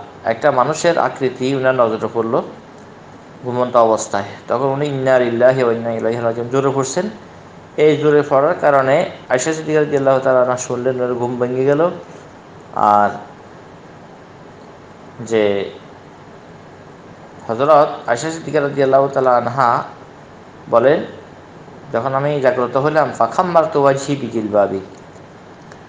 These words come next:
আমার চেহারাকে আমার ওড়না দ্বারায় আমি ঢেকে নিলাম। আর আয়েশা সিদ্দিকা রাদিয়াল্লাহু তাআলা আনহা, তেমনি ফাতেমা রাদিয়াল্লাহু তাআলা আনহা,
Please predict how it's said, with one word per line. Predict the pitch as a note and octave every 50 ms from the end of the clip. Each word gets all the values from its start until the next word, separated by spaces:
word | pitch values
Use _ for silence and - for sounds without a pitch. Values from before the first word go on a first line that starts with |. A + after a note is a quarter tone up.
| - - - -
আমার | A#2+ C3 D3 D#3+ D#3 -
চেহারাকে | - C#3 C3+ D3 D3+ D3 D3 D3 D#3+ D3 C3 C3+ C#3 - - -
আমার | A#2+ A#2+ C3+ C#3+ D3 D3 - - - -
ওড়না | D3+ D3 C#3 C3+ C3 B2
দ্বারায় | A2+ B2 A#2 A#2+ C3+ F3+ G#3 - B2+ C3
আমি | C3+ C3+ D#3 G#3+ - - - - B2
ঢেকে | B2 A#2+ A#2 B2+ A#2+
নিলাম। | A#2 G#2+ G#2 G2 F2+ - - - - - - - - -
আর | - - - C3+
আয়েশা | C3 C#3 E3 E3
সিদ্দিকা | D#3+ D#3 D3+ C#3+ D3+ D3
রাদিয়াল্লাহু | C#3 C3+ - C#3 C3 C3 C3 B2+ A#2+
তাআলা | - A#2+ B2 A#2+
আনহা, | A#2 A#2+ A2+ A2+
তেমনি | A#2 A2+ A#2+ B2 A#2+ -
ফাতেমা | A#2+ A2 A2 B2 A#2+ B2+
রাদিয়াল্লাহু | B2 A2+ - A#2+ A#2+ A#2+ A#2+ A#2 A#2
তাআলা | A#2+ A#2 A#2 A2+ G#2+
আনহা, | A2 A2 A2